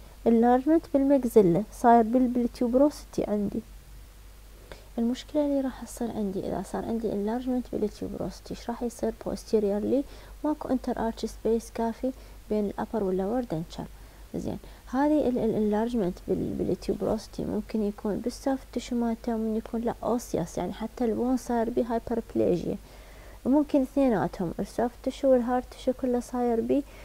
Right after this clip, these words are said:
هايبربليجيا. زين، شلون أنا أحدد وين هايبربليجيا صايرة بالبون لو بال-، بالسوفت تيشو لو بيهم اثنينهم؟ أخذ أشعة اللي هي بانوراميك إكس راي، راح تحدد لي كمية البون النازل، كمية البون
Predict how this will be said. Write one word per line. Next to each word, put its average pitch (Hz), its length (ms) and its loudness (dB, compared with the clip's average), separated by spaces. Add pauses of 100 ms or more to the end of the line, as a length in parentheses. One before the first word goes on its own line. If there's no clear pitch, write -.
(240)
هايبربليجيا. - 840 2 (400)
زين، 247 160 4
شلون 294 240 0
أنا 269 280 2
أحدد 220 520 0
وين 220 240 0
هايبربليجيا 208 840 0
صايرة 190 340 0
بالبون 214 600 0
لو 196 180 2
بال-، 196 460 0 (100)
بالسوفت 196 720 -2
تيشو - 200 -6
لو - 100 0
بيهم 214 240 0
اثنينهم؟ 196 500 -2 (500)
أخذ 294 340 2
أشعة 240 400 -2
اللي 202 200 0
هي 226 140 0
بانوراميك 214 600 0
إكس - 300 -4
راي، 160 180 -2 (520)
راح 247 260 0
تحدد 214 500 -2
لي 240 160 0
كمية 240 380 0 (120)
البون 240 380 2
النازل، 240 420 0 (140)
كمية 196 340 -2 (100)
البون 233 380 2